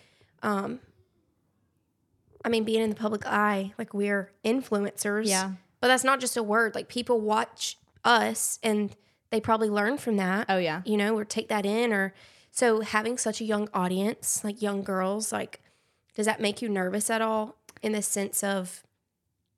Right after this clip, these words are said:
Speaker 1: you know, you're in the spotlight,
Speaker 2: Yeah.
Speaker 1: making a mistake in the spotlight
Speaker 2: Yeah.
Speaker 1: or
Speaker 2: Yeah, it is kinda nerve-wracking sometimes because it's like they're kinda watching your every move. I know at least when I, like, I try to put it in perspective, like, okay, when I was watching these people,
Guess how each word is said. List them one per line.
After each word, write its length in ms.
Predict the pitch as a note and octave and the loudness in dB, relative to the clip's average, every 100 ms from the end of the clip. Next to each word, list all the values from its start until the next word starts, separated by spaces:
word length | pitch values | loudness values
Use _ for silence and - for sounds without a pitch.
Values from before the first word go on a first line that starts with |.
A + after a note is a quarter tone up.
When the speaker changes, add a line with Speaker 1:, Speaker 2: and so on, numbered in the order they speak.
| _ _ _ _ _ - | _ _ _ _ _ -4
Speaker 1:
you 100 | G3+ | -2
know, 240 | G3+ G#3 - _ _ _ _ | -2 -6 -12 _ _ _ _
you're 160 | G#3 A#3 | 2 2
in 120 | A3+ | 4
the 60 | G3+ | 0
spotlight, 460 | - G#3+ - - - | 0 0 0 -6 -2
Speaker 2:
Yeah. 100 | G3 | 4
Speaker 1:
making 220 | A#3 A3+ | 4 4
a 40 | A#3 | 2
mistake 420 | A3+ - A#3 A3 | 2 2 0 0
in 60 | A3+ | -2
the 60 | |
spotlight 540 | G#3+ - A3 G#3 F#3 F3 | -2 -2 -2 0 2 2
Speaker 2:
Yeah. 40 | |
Speaker 1:
or 260 | G3 F#3+ F#3 _ _ _ - - - - | -2 -4 -6 _ _ _ -20 -20 -20 2
Speaker 2:
Yeah, 280 | G3+ G3 G#3 A#3 | 6 6 4 -2
it 120 | A#3+ C4 | 2 4
is 160 | D#4 | 2
kinda 280 | - D#4 C4+ | 2 0 2
nerve-wracking 680 | B3 G#3+ A#3 G3+ F#3 F#3 F3+ | 4 4 4 2 0 -2 -6
sometimes 580 | - F3+ F3+ D#3+ E3 F3+ | -4 -6 -4 -4 -4 -6
because 300 | F#3+ G3 F3+ | -4 -4 -4
it's 180 | - - | -4 -2
like 260 | E3 - - | -2 -2 -6
they're 300 | D3+ E3 G3+ | -2 -2 -2
kinda 260 | - A#3+ G3 | -6 -4 2
watching 380 | D#3 F#3 G#3+ | 2 2 -2
your 100 | F#3+ - | -4 -4
every 180 | E3+ E3+ | -2 -2
move. 180 | E3+ F#3 | 0 4
I 100 | G#3 | 4
know 100 | A3 | 4
at 60 | F#3+ | 2
least 180 | G3 - | 0 -2
when 100 | E3+ | 0
I, 240 | E3+ F#3 - - | 0 0 -6 -6
like, 80 | G#3 | 6
I 100 | G#3 | 6
try 160 | D4+ A#3+ | 8 4
to 60 | |
put 100 | A#3+ | 4
it 20 | A#3 | 0
in 60 | |
perspective, 320 | G#3+ G3 - E3+ | 0 -2 -2 -4
like, 100 | F3+ | -2
okay, 160 | G#3+ | 0
when 140 | F#3 E3+ | 2 6
I 100 | B3 | 4
was 160 | C#4+ | 4
watching 280 | A3 E3+ F3 | 2 0 -2
these 140 | D#3+ - | -6 -6
people, 400 | D#3+ - D3+ | -8 -4 -4